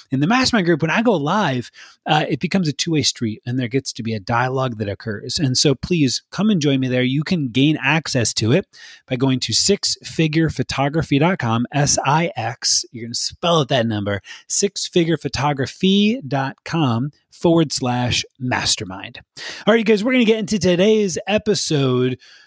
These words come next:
We have Andrew Jordan back on the show. He is owner of Big Picture C P A. This is the guy that I like to talk to about all the things that I don't like to talk about,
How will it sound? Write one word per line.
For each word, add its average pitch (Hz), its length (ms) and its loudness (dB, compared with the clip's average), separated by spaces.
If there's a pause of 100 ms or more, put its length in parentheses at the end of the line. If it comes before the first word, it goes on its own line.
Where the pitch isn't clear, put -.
(140)
We 240 420 2
have 175 480 0 (120)
Andrew 175 680 2
Jordan 156 760 0
back 170 540 -6 (100)
on 156 280 -6
the 123 160 -4
show. 131 1000 2 (380)
He 214 240 2
is 190 160 -2 (100)
owner 196 420 2
of 143 360 -4
Big 175 300 0 (120)
Picture 165 500 2
C 180 420 -2
P 170 260 2
A. 165 240 4
This 214 180 0
is 240 140 -2
the 175 100 -2
guy 175 220 0
that 156 100 -2
I 175 140 0
like 175 180 -2
to - 80 -18
talk 165 380 0
to 139 160 4
about 131 180 0
all 165 160 2
the 143 100 -2
things 196 380 -6
that 127 120 -8
I 170 120 -2
don't 175 140 -6
like 131 180 -8
to 147 100 -18
talk 202 380 0
about, 104 380 -2